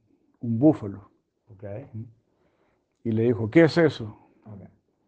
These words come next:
Speaker 2: Una volta il, questo yogi Maharishi a un discepolo segnalando un bufalo gli ha chiesto, "Che cos'è quello?".
Speaker 1: El discípulo le dijo, "Ese es un búfalo".
Speaker 2: Il discepolo gli ha detto, "Quello è un bufalo".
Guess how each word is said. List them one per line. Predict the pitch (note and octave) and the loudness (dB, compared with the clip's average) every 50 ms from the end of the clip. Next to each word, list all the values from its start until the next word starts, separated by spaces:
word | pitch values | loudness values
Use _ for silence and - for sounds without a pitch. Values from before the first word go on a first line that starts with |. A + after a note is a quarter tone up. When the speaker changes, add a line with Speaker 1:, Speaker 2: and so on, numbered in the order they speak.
| _ _ _ _ _ _ - | _ _ _ _ _ _ -12
Speaker 2:
Una | A#2 A#2 A2+ | -8 -6 -2
volta | A#2 C3 B2+ B2 A2+ | -2 -2 -2 -2 -4
il, | A2+ A2+ A2 G#2+ G#2 G2+ | -4 -4 -6 -8 -8 -10
questo | G#2 G#2 G2+ G#2+ G#2 | -10 -12 -12 -10 -8
yogi | A2 A#2 A#2+ A#2+ A#2+ C3+ C#3 C#3 C#3+ - - - - | -6 -4 -4 -4 -6 -6 -8 -8 -8 -10 -12 -20 -20
Maharishi | A2 G#2 F#2+ F#2 G#2 G#2 A2+ A#2+ A#2 - B2+ C3 B2+ B2+ C3 B2+ - - _ _ | -18 -14 -12 -10 -10 -8 -10 -10 -12 -12 -10 -8 -8 -8 -8 -10 -14 -20 _ _
a | - G#2+ G2+ G2+ G2 G2 G2 G2 G2 F#2 - | -20 -18 -16 -16 -16 -14 -14 -16 -16 -16 -16
un | A#2+ A2 | -14 -12
discepolo | G#2 A2 G#2+ - - B2 B2 B2+ B2+ A#2 A2+ G#2+ G#2 - - _ _ _ | -12 -12 -12 -10 -10 -10 -10 -8 -6 -6 -6 -6 -8 -10 -14 _ _ _
segnalando | - G2+ G#2 G#2+ G#2+ A2 A2 A2+ A2 B2 | -18 -16 -14 -12 -10 -8 -8 -6 -6 -6
un | B2+ B2+ | -8 -8
bufalo | G#2+ A2+ A2+ A2 - A2 G#2+ G#2 | -8 -10 -10 -10 -10 -12 -12 -12
gli | G2 G2 | -12 -14
ha | F#2+ | -14
chiesto, | - - G#2 G2 - - - F#2 | -14 -14 -14 -14 -16 -18 -20 -20
"Che | - G#2+ - | -20 -20 -16
cos'è | - A#2+ G#2+ G#2 G2+ F2+ F2 | -14 -14 -12 -12 -12 -16 -16
quello?". | - - F2 F2 F2 F2 F2+ F#2 F#2+ - _ _ _ _ _ _ - | -20 -20 -20 -20 -20 -20 -20 -20 -20 -20 _ _ _ _ _ _ -10
Speaker 1:
El | A2 G#2+ | -6 -6
discípulo | G#2+ G#2 - - B2 A2+ A2+ A2+ A2+ A2+ | -6 -4 -2 -2 -2 0 0 0 0 2
le | A2+ A#2 A#2+ | 0 0 0
dijo, | A#2+ A2 G#2+ A2 A2 | -2 -2 -4 -4 -4
"Ese | A2 A2 | -4 -6
es | A2 A#2 | -4 0
un | B2+ B2 A2+ A#2 | 0 2 4 4
búfalo". | C#3+ D#3+ D3 - A2+ G#2+ G#2+ G#2 - - _ _ _ _ _ | 4 4 2 0 -2 -12 -12 -14 -16 -20 _ _ _ _ _
Speaker 2:
Il | F#2+ | -20
discepolo | F#2 F#2 F2+ - A2+ A2 B2+ A#2+ | -20 -20 -16 -16 -12 -8 -8 -8
gli | |
ha | G#2 F#2+ | -8 -8
detto, | F#2 G2 | -10 -14
"Quello | F2+ G2+ G2 G2 G2 F#2+ | -16 -16 -16 -16 -16 -16
è | - | -16
un | G2 G2+ | -14 -12
bufalo". | A#2 C#3 - - - F#2 F#2 F#2 F#2 _ | -10 -10 -10 -10 -12 -18 -18 -20 -20 _